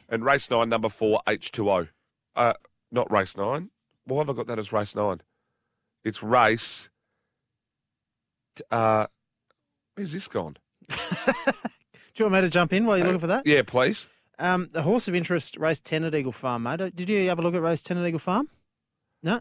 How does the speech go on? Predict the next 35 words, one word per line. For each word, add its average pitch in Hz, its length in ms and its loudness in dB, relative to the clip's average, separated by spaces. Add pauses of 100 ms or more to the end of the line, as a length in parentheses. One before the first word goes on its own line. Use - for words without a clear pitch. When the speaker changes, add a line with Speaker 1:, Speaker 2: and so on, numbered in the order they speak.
(120)
Speaker 1:
Uh, 127 360 8
yes, 123 420 -2
I 113 60 4
Speaker 2:
You 113 80 0
Speaker 1:
did. 160 240 2
Speaker 2:
did? - 80 -20 (400)
Um, 185 340 2
I 202 160 4
Am 202 100 4
Lethal. 165 360 0 (140)
Now, 165 180 0
this 202 160 -2
horse 247 200 -4
trialled 185 340 0
like 147 180 -2
an 147 60 -2
absolute 139 300 -4
star. 156 320 0
I've 190 60 0
got 226 100 0
a 160 40 -2
huge 175 260 -2
opinion 156 220 -2
of 165 100 -2
this 120 100 -8
horse, 147 240 -4
and 156 80 -6
then 175 80 -4
he 170 60 -4
flopped 165 540 -2
first 120 360 -8
up. 139 160 -4
He 165 80 -6
went 165 160 -2
awful. 180 480 -2